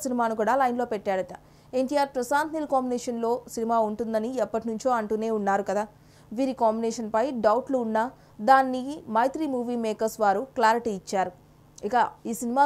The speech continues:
గురించి తాజాగా వినిపిస్తున్న వార్త ఏంటంటే దీనికి సంబంధించిన అఫీషియల్ అనౌన్స్‌మెంట్ కూడా త్వరలోనే ఇవ్వనున్నారట. దానికి స్పెషల్ డేట్‌ను కూడా ఫిక్స్ చేశారట. ఆ స్పెషల్ డేట్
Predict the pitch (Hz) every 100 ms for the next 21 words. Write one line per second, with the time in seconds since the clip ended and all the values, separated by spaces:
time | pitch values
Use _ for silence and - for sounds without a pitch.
0 | 262 262 233 262 302 - 247 269 311 302
1 | 294 262 240 262 254 220 220 247 294 269
2 | 233 233 214 220 233 - - - _ -
3 | - _ 208 214 202 220 226 247 254 -
4 | 247 226 320 330 339 285 262 254 - 254
5 | 233 226 233 240 226 226 220 226 208 208
6 | 202 196 190 - - - - - - 247
7 | 247 277 - 240 - 240 247 269 277 269
8 | 247 220 - 208 202 196 190 - - -
9 | - - 214 - 233 302 294 294